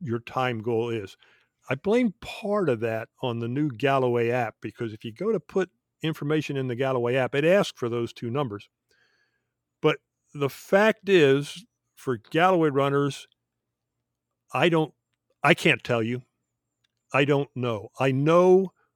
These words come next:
what my goal pace overall is based on my magic mile. And I know that I can fine tune my run and walk intervals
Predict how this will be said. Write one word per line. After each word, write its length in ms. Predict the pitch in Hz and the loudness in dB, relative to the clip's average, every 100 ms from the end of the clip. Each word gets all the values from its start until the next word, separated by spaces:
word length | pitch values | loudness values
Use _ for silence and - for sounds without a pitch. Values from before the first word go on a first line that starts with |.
| _ _ _ _ _ _ | _ _ _ _ _ _
what 220 | - 139 - | -2 -2 -2
my 240 | 127 127 104 - | -4 -4 -4 -2
goal 520 | 165 165 156 151 135 _ _ _ _ _ | 0 2 2 0 -4 _ _ _ _ _
pace 520 | - - 160 156 - - - | -10 -2 0 0 -4 -14 -2
overall 880 | 147 135 139 143 - 151 214 226 147 | 0 2 2 0 2 4 6 4 2
is 540 | 131 123 131 143 - _ _ _ _ _ _ | 0 2 -2 -4 -12 _ _ _ _ _ _
based 320 | 139 147 - | 0 0 0
on 120 | 143 | -2
my 160 | 135 135 | 0 -2
magic 460 | 131 135 123 127 - | 0 -2 -2 -6 -4
mile. 560 | 139 165 110 113 - _ _ _ _ _ _ _ | -2 0 -2 -6 -16 _ _ _ _ _ _ _
And 140 | 127 135 | -4 0
I 120 | 131 | 0
know 340 | 127 147 180 | 2 4 4
that 160 | 170 143 | 4 4
I 120 | 135 | 2
can 200 | - 131 | 0 -6
fine 540 | 120 - 147 151 143 135 | -4 0 2 0 -2 -6
tune 560 | - 220 214 143 131 143 _ _ - | -4 0 2 2 -2 -8 _ _ -8
my 200 | 127 127 | -2 -2
run 400 | 123 147 151 151 | 0 0 0 -2
and 200 | - 127 | -4 -4
walk 420 | 123 139 143 - - _ _ _ _ - | -2 0 0 -2 -12 _ _ _ _ 0
intervals 640 | 208 226 143 131 120 123 | 2 4 2 2 -2 -4